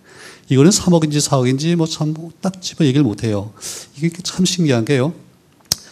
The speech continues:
태양계가 생긴 그 사십오 점 육억 년, 이거 유효세 세 자리까지 알아요. 우주의 나이도 백삼십팔억, 세 자리까지 알아요.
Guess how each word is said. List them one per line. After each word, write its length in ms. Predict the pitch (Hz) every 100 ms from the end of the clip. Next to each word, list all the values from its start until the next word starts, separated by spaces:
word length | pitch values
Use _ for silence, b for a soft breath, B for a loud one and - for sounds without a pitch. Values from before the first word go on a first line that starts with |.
| B B
태양계가 480 | - 160 151 147 147
생긴 460 | - 170 139 131
그 420 | 127 117 113 147 143 131 175 123 - _ - - B B
사십오 800 | - - 131 127 147 127 120 120
점 360 | - 135 120 117 110 107
육억 220 | 104 110
년, 320 | 107 101 101
이거 160 | 127 160
유효세 420 | 120 127 120 147
세 220 | 139 165
자리까지 380 | 143 107 113 107
알아요. 360 | 95 92 95 - _ B B B B B B
우주의 420 | 135 131 131 160
나이도 300 | 170 131 131
백삼십팔억, 880 | 147 120 - 123 113 - 123 101 - -
세 160 | 165 151
자리까지 360 | 135 - 113
알아요. 380 | 110 - 92 92